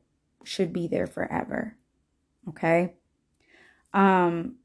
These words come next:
five five five also symbolizes fertility. So if you're trying to expand your family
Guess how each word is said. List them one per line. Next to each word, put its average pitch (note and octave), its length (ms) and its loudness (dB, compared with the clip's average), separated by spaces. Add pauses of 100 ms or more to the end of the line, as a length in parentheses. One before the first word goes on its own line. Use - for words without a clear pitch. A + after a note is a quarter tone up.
(200)
five G#3+ 280 6
five A3 280 4
five F#3 460 2
also F3+ 520 2
symbolizes F3 1000 -2
fertility. B3+ 840 0 (120)
So F3+ 840 4 (400)
if G#3 200 4
you're A#3 200 8
trying A3 480 4
to G#3+ 160 4
expand E3+ 880 -2
your B3 140 8
family A#3+ 760 4